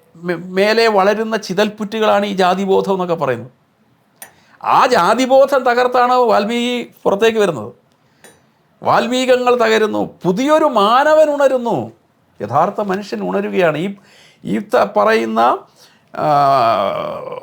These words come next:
ജാതിയുടെയും അല്ലെങ്കിൽ അതുപോലെയുള്ള സങ്കുചിത വികാരങ്ങളുടെയും എല്ലാം ചിതൽപ്പുറ്റുകളെ തട്ടിത്തെറിപ്പിച്ച് ഒരു പുതിയ മാനവനെ ഉണർത്തുക എന്നുവാ-, എന്നതാണ് സംഘത്തിൻ്റെ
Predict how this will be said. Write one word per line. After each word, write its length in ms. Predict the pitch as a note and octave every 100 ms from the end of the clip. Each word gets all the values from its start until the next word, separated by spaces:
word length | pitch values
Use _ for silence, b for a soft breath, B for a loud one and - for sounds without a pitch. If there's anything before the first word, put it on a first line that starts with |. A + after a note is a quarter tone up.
| - B2+
ജാതിയുടെയും 1120 | D3 C#3+ F3+ G#3 A3 G#3 A3 G#3+ G3+ D3+ - _ _ _ _ _
അല്ലെങ്കിൽ 360 | B2 D#3 G3 G3+
അതുപോലെയുള്ള 500 | F3 F#3+ G#3+ G#3+ G#3
സങ്കുചിത 460 | G#3 F#3 G3 A3
വികാരങ്ങളുടെയും 800 | A3 G3+ G3 G#3 G#3+ G#3+ G#3+ G#3
എല്ലാം 280 | F#3+ F#3+ G3+
ചിതൽപ്പുറ്റുകളെ 680 | G3+ D3+ F#3+ G3+ G3 G3+ G3+ D#3
തട്ടിത്തെറിപ്പിച്ച് 640 | C#3+ G3+ G3 F#3+ F3+ - A#3+ B B
ഒരു 140 | D3+
പുതിയ 360 | E3 D3+ D3 G3+
മാനവനെ 1040 | F#3+ F#3 G3 G3 G3 E3+ - _ _ G3+
ഉണർത്തുക 540 | G3 D#3+ F3+ G3 A3+ A#3
എന്നുവാ-, 720 | A#3 A3+ A3 G#3+ G#3 G#3 -
എന്നതാണ് 480 | F#3 G3+ G#3 F#3+ G#3
സംഘത്തിൻ്റെ 680 | G3 F3+ F#3+ F#3+ F#3+ G#3+